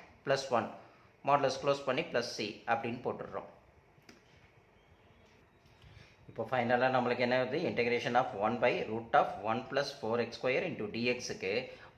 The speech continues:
one by two log modulus mo-, போட்டுட்டு நம்ம டூ எக்ஸ் plus root of four x square plus one model close பண்ணிட்டு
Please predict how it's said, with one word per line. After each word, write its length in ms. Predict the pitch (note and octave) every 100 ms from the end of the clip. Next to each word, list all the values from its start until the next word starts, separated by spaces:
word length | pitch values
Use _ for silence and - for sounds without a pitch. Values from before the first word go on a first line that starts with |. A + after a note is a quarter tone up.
| G#2+
one 100 | A2+ A2
by 100 | A2 A2
two 120 | E3 A#3+ A2 G2
log 220 | A2 - - G#2
modulus 400 | G#2+ A2+ A2 A#2 - - - - _ - G#2+
mo-, 220 | A2 A2 G#2+
போட்டுட்டு 360 | A#2 A#2 A2+ G#2 - - - G#2
நம்ம 180 | G#2+ G#2
டூ 80 | C3+ B2+ C#3+
எக்ஸ் 180 | - -
plus 180 | C#3+ - - A2+
root 220 | A#2 A#2 C3+
of 60 | - A2+
four 140 | G#2+ A2+
x 120 | - -
square 240 | B2 F3 C3
plus 160 | A2 - A#2
one 100 | F3 F#2+
model 220 | G2+ G2+ - -
close 220 | C3 -
பண்ணிட்டு 260 | C3 B2+